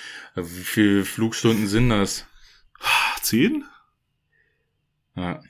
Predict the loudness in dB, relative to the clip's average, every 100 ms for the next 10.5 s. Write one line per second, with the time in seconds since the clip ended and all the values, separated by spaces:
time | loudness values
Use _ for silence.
0 | _ _ _ _ _ _ -16 -4 -4 -2
1 | -2 0 0 -2 -2 2 2 4 2 0
2 | -2 4 6 6 6 6 2 0 4 6
3 | 6 4 2 0 0 2 2 0 0 2
4 | 2 0 -4 -4 -4 -2 -6 -6 -8 -8
5 | -12 -2 2 4 2 -2 -12 -20 -20 -20
6 | -20 -20 -16 -14 -12 -14 -14 -14 -14 -14
7 | -4 4 4 4 4 4 2 -4 -20 -20
8 | -18 -6 -2 0 0 0 -2 -6 -16 -4
9 | 0 4 4 6 6 6 6 6 6 4
10 | 0 2 2 2 -2